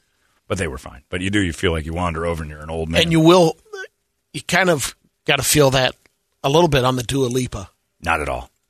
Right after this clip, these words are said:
Speaker 1: No, Dua,
Speaker 2: That's good. I would
Speaker 1: I'm,
Speaker 2: feel
Speaker 1: I'm
Speaker 2: like
Speaker 1: going,
Speaker 2: it,
Speaker 1: nah,
Speaker 2: like
Speaker 1: that doesn't bother me. None of that stuff's ever really bothered me. That doesn't, I don't care. I actually enjoy the fact that I can wander over and make people feel a little bit weird. I think that's fun.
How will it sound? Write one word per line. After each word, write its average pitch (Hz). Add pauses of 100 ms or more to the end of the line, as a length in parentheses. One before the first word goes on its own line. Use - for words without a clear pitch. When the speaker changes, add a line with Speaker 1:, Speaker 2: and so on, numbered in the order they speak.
(420)
Speaker 1:
No, 80
Dua, 113
Speaker 2:
That's 104
good. -
I 165
would 170
Speaker 1:
I'm, 127
Speaker 2:
feel 123
Speaker 1:
I'm 214
Speaker 2:
like 185
Speaker 1:
going, 117
Speaker 2:
it, 160
Speaker 1:
nah, 92
Speaker 2:
like 80
Speaker 1:
that 101
doesn't 95
bother 80
me. 80
None 147
of 160
that 135
stuff's -
ever 92
really 82
bothered 80
me. 78
That 104
doesn't, 101 (220)
I 143
don't 131
care. 92
I 110
actually 113
enjoy 95
the 82 (200)
fact 98
that 95
I 87
can 90
wander 87
over 87
and 80
make 80
people 82
feel 87
a 78
little 78
bit 82
weird. 80 (440)
I 95
think 92
that's 82
fun. 73